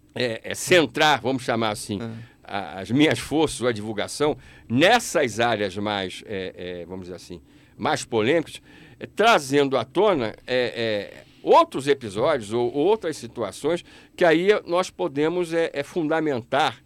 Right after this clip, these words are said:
Speaker 1: e tirar um pouco do aspecto da polêmica, coisa que a gente tem. A gente tem depoimentos aí de,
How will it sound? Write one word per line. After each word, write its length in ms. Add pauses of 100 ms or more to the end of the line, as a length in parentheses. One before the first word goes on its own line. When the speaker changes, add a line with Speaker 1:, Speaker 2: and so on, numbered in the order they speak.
(240)
Speaker 1:
e 120
tirar 300
um 80
pouco 380
do 120
aspecto 400
da 120
polêmica, 540
coisa 260
que 60
a 40
gente 200
tem. 240 (320)
A 20
gente 220
tem 260
depoimentos 800
aí 220
de, 200